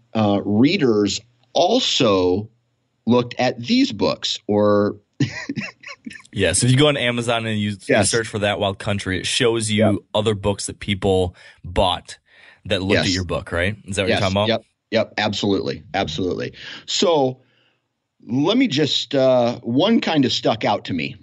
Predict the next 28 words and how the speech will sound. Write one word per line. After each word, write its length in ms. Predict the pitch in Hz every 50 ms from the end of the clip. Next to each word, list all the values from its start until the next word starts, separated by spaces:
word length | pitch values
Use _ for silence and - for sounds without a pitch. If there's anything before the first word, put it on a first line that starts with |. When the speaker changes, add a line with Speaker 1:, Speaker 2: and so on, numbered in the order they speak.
| - _ -
Speaker 1:
And 240 | 104 110 110 110 110
the 100 | 107 107
name 340 | 117 139 151 180 208 196
of 320 | 156 127 101 85 92 90 92
this, 560 | 117 131 143 139 - - - - - - - _ -
uh, 460 | 98 104 98 90 87 90 87 80 - - _ _ _ _ _ _
this 340 | - 104 101 101 135 135 -
book 300 | - 101 110 104 95 -
is 120 | 101 98 -
called 380 | - - 113 98 92 - - - _ -
Country 380 | - 277 285 294 - - 120 101
Boys, 460 | 80 78 58 50 50 - - - - _ _ _ _ _ _ _ _ _ _ _ _ _ _ _ _ _ - -
is 360 | - 113 110 101 95 87 -
the 180 | - 98 104 110
name 240 | 113 110 113 120 107
of 220 | 98 92 90 85
the, 300 | 80 92 87 85 82 80 80
the 140 | - - -
book. 300 | 87 90 76 - - - -
It's 120 | - -
Speaker 2:
Well, 80 | 135 135
Speaker 1:
called 100 | 117 117
Speaker 2:
that 120 | 117 107
Speaker 1:
Country 340 | - 165 151 139 - 117 101 -
Boys. 340 | - 71 58 52 - - -
Speaker 2:
that 180 | - 92 90 101
sounds 240 | - 120 127 117
relevant. 400 | 107 92 87 90 87 95 113 139